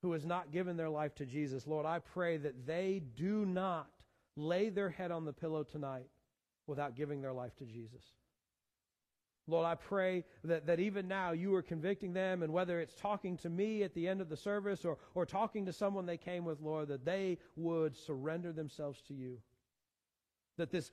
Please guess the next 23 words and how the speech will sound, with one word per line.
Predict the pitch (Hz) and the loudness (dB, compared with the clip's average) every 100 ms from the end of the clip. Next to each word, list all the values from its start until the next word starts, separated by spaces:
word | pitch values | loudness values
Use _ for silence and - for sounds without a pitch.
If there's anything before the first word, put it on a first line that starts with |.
| - 160 | -12 -10
good | 127 202 240 | -2 2 4
news | 190 202 214 196 160 | 4 4 4 2 0
of | 165 151 | -2 -4
the | |
gospel | 156 170 175 156 - 160 | 0 2 2 0 -2 0
would | 156 | 0
be | 139 160 - - | 0 -2 -4 -10
good | 131 196 214 | 4 8 8
news | 185 185 185 | 6 2 2
for | - - | -2 -4
them, | 151 165 151 147 | 0 2 2 2
and | 147 | -2
that | 143 | 0
that | 165 156 123 | -2 -2 0
good | 190 202 | 4 4
news | 190 190 | 4 2
for | - 175 | -2 -6
them | 156 156 | -2 -2
would | 151 135 | -2 -4
be | 139 | -6
something | - 160 - 135 | -4 -6 -6 -8
that | 131 123 | -8 -6
they | 143 147 143 | -4 -2 -2